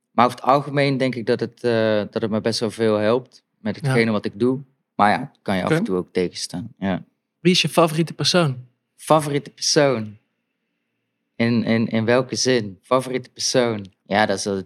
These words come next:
Speaker 1: toch mijn ouders zijn, eh, mijn moeder dan. Ja.
Speaker 2: Ja?
Speaker 1: En mijn moeder, ja, ja,
Speaker 2: Oké.
Speaker 1: ja, ja.
Speaker 2: Met een speciale reden of, eh?
Speaker 1: Nou ja, mijn moeder is gewoon, eh, dat is gewoon een topvrouw. Altijd heel supportive.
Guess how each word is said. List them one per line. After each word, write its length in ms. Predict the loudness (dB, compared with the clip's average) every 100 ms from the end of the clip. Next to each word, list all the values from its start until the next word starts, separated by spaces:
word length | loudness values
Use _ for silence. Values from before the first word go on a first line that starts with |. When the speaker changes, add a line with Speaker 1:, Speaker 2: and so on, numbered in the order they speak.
| _
Speaker 1:
toch 180 | -8 -4
mijn 140 | 0
ouders 340 | 0 0 -2 0
zijn, 320 | 0 0 -2
eh, 200 | -4 -4
mijn 180 | -4 -2
moeder 280 | 0 0 0
dan. 260 | -2 -4 _ _ -4
Ja. 300 | -2 -2 -6 _
Speaker 2:
Ja? 180 | 0 0
Speaker 1:
En 80 | 0
mijn 120 | -4
moeder, 360 | -4 -4 -6 -4
ja, 80 | -6 -6
ja, 160 | -10 -4
Speaker 2:
Oké. 100 | -4 -4 _ _
Speaker 1:
ja, 200 | -6 -6 _ _ _ _ _ _ -16
ja. 160 | -8
Speaker 2:
Met 220 | -2 0 2
een 100 | 2
speciale 480 | 2 2 4 4
reden 340 | 4 4 2 0
of, 280 | -2 -4 -6
eh? 360 | -4 -2 -4 -6 _ _
Speaker 1:
Nou 260 | 0 2 4
ja, 140 | 2
mijn 180 | 0 0
moeder 280 | 0 2 0
is 220 | -2 -2
gewoon, 480 | 2 2 2 0 0
eh, 300 | 2 2 0
dat 100 | -2
is 140 | -8 -4
gewoon 240 | 0 0
een 180 | -2 -6 -2
topvrouw. 680 | -2 -2 0 2 2 -4 -16 _
Altijd 340 | -6 -4 -2
heel 160 | -2 -2
supportive. 680 | -6 0 0 2 -2 -4